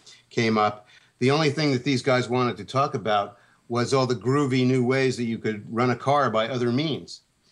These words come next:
And so there, you know, even, even that group of people is having a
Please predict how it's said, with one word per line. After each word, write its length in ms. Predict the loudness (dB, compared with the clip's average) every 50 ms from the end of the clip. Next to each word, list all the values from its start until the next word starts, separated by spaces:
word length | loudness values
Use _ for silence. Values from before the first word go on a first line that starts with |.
| _ _ _ -8
And 180 | -4 -2 -2 0
so 140 | 2 2 4
there, 180 | 4 4 2
you 180 | 2 0 -2 -2
know, 120 | 0 0
even, 260 | 2 2 2 2 2 0 2
even 300 | 0 2 2 2 2 2
that 200 | 2 2 0 0
group 200 | -2 -2 -2 -4
of 120 | -10 -8
people 380 | -4 -4 -4 -4 -4 -6 -6 -6
is 160 | -6 -4 -2
having 320 | -2 -2 0 0 -2 -2
a 200 | 0 -2 -4 -4